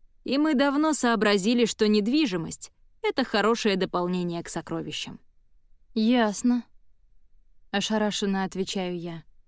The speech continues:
"И Флинт воображает,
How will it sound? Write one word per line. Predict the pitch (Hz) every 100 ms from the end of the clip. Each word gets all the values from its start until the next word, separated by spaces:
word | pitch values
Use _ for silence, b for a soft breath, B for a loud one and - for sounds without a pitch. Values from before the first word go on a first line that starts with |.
| _ - _ _ - -
"И | - 202
Флинт | - 220 294 247
воображает, | 233 226 208 214 185 180 170 220 -